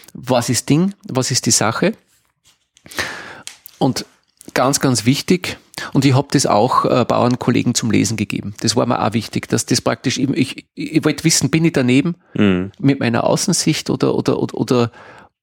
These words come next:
Speaker 1: oder liege ich da richtig? Das
Speaker 2: Mhm.
Speaker 1: war mir, das war mir sehr, sehr wichtig, dass ich das sag, oh, das, und ich hab gehört,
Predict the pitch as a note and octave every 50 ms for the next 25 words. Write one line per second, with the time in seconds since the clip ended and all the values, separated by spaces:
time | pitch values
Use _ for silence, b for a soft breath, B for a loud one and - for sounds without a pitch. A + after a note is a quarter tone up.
0 | _ _ _ _ C3 A#2+ C3+ A#2 A#2 C3 C3 C3+ - B2 A2 G#2 A#2 A2+ - -
1 | - G#2 - - - - A2 - - C3 B2+ C3 C3 B2 A#2+ - - A#2+ - B2+
2 | B2+ B2 A#2+ A#2+ A2+ - B2+ A2 - - A2 G2 A2 G#2+ - - A2+ - - -
3 | A#2+ - B2+ - - B2 A2 - - B B B B B B B - C3+ - -
4 | - C3 - C3 - - - - B B B B B B - C3 A#2+ C3 A#2 A#2+
5 | - - - _ - - A#2+ A#2 -